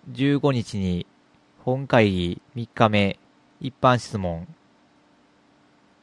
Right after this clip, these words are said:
十六日に本会議四日目、一般質問。議案に対する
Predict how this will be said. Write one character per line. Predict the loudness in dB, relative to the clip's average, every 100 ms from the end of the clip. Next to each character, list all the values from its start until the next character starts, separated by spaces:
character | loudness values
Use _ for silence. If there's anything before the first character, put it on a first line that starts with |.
| _ _ _ _
十 | -4 0 2
六 | 2 2 -2
日 | -2 -4
に | -4 -2 -2 -6 _ _ _ _ _
本 | -4 0
会 | 4 4 2
議 | -2 -4 -8 _ _ -4
四 | -4
日 | 0 0
目、 | 2 2 0 -6 _ _ _ _ _ _
一 | -12 -2
般 | 2 2
質 | 0 -4
問。 | -4 -4 -8 _ _ _ _ _ _ _ _ _
議 | -4 0
案 | 0 0
に | 0
対 | 2 2
す | 2
る | 0 -2